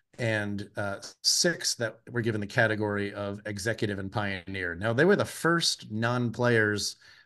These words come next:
elected at all from the Negro Leagues besides Rube Foster, who, you know, he founded the Negro National League. He was a tremendous player. He was a tremendous manager. But, uh, so those, those six non-players,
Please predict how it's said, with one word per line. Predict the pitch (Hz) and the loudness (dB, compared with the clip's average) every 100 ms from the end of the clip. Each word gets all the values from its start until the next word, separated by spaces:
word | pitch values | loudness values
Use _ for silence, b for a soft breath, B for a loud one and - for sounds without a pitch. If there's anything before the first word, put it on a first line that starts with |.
| - | -8
elected | 117 113 120 110 98 - | 0 0 2 -2 -2 -4
at | 104 | 0
all | 110 131 104 | 2 2 2
from | 101 110 | -2 -4
the | 98 | -2
Negro | 104 101 98 92 | -4 -4 -4 -4
Leagues | 92 90 92 - - - | -4 -6 -6 -10 -12 -8
besides | 107 123 101 95 | -4 -2 -2 -4
Rube | 95 87 | -8 -8
Foster, | - 85 - - - _ | -8 -8 -10 -12 -18 _
who, | 101 87 82 _ _ _ _ _ _ _ _ _ | -10 -10 -14 _ _ _ _ _ _ _ _ _
you | 107 98 | -10 -10
know, | - - _ | -12 -20 _
he | 104 101 - | -10 -10 -8
founded | 98 101 92 | -8 -6 -6
the | |
Negro | 101 92 90 | -8 -6 -4
National | 90 85 95 | -4 -6 -8
League. | 92 92 90 B B B | -8 -8 -10 B B B
He | 113 | -4
was | 95 | -4
a | 92 | -6
tremendous | 110 95 92 - | -6 -6 -6 -6
player. | 101 95 87 | -4 -4 -4
He | 95 | -4
was | 90 | -6
a | |
tremendous | 92 92 87 87 - | -8 -8 -6 -8 -6
manager. | 92 90 92 85 B B B B B B B _ | -4 -4 -4 -4 B B B B B B B _
But, | 113 101 - | 2 2 2
uh, | 101 98 95 | 0 0 0
so | - 131 | 4 8
those, | 120 120 110 - | 8 8 8 4
those | 123 113 - | 4 4 4
six | - 147 135 - | 6 4 4 2
non-players, | 120 117 110 110 101 98 98 - - | 4 4 2 -2 -2 -2 -2 -2 -4